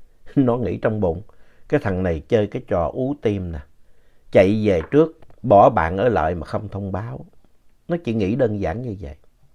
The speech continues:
Khi về tới nhà thì nó mới ghé nhà bạn nó. Định bụng là chửi cho thằng đó một trận.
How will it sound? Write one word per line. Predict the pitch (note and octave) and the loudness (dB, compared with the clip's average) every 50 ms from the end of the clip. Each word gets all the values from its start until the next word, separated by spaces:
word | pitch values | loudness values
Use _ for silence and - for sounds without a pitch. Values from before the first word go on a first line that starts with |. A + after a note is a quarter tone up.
| _ _ _ _ _ - - - - _ - - - - - - - - - | _ _ _ _ _ -20 -20 -20 -20 _ -20 -20 -20 -20 -20 -20 -20 -10 0
Khi | - G#3 G#3+ G#3 F3+ | 4 4 4 4 4
về | B2+ A#2+ G#2 G2+ | 6 6 6 6
tới | - - F3 G#3 | 6 4 2 2
nhà | G#3 F3 B2 G2 F2 E2+ | 2 2 2 2 0 0
thì | E2 - F2+ | -2 -4 -6
nó | D#2+ F#2 | -6 -4
mới | A2 C#3+ D3+ D3 | -2 -2 -2 0
ghé | D3+ D#3 D#3+ F3 F#3 | 0 0 0 0 0
nhà | D3 G#2 F2 E2+ - | -4 -4 -6 -6 -6
bạn | D2+ D2 D2+ D2+ E2+ G2 | -6 -8 -8 -8 -8 -10
nó. | G#2+ G#2+ B2+ C3 D3 E3 F3+ _ - - - _ _ _ _ _ - _ _ _ _ _ - | -10 -10 -10 -12 -14 -14 -18 _ -20 -20 -20 _ _ _ _ _ -20 _ _ _ _ _ -2
Định | - A#2+ G#2+ G#2+ B2 C#3 | 2 4 4 4 4 4
bụng | A2+ F#2+ G#2+ A#2 G#2+ | 4 2 2 4 0
là | F2+ F#2 | 0 0
chửi | - - A2+ F#2+ F#2+ A#2 D3+ - | 0 -2 -2 0 0 0 0 -2
cho | D3 - | -4 -6
thằng | - F2 D2+ C#2+ | -6 -8 -6 -4
đó | - | -4
một | B2+ A#2+ D#2 - - | -4 -4 -8 -8 -6
trận. | - E2 D#2 E2+ G2 | -6 -6 -6 -6 -8